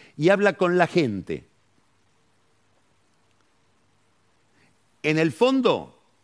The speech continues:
no debe haber prensa en el medio, que es una especie de espejo que deforma,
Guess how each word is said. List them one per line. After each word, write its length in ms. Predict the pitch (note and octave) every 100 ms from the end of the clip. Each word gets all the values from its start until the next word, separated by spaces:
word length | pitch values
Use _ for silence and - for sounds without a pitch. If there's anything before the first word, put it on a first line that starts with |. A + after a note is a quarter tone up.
| _ _ _ _ -
no 240 | C#3 F3+
debe 220 | G#3+ G3+
haber 320 | D#3+ C#3 C3+
prensa 500 | - G#3 E3 B2 B2
en 100 | G#2+
el 140 | A2 A2+
medio, 420 | A#2 G2+ F#2+ F2
que 100 | D#3+
es 100 | -
una 100 | D#3+
especie 440 | - F3+ D3+ D#3+
de 80 | B2
espejo 520 | G#2 - F3+ - D#3
que 140 | G#2 G#2+
deforma, 680 | G#2+ - E3 G#2 F2+ E2+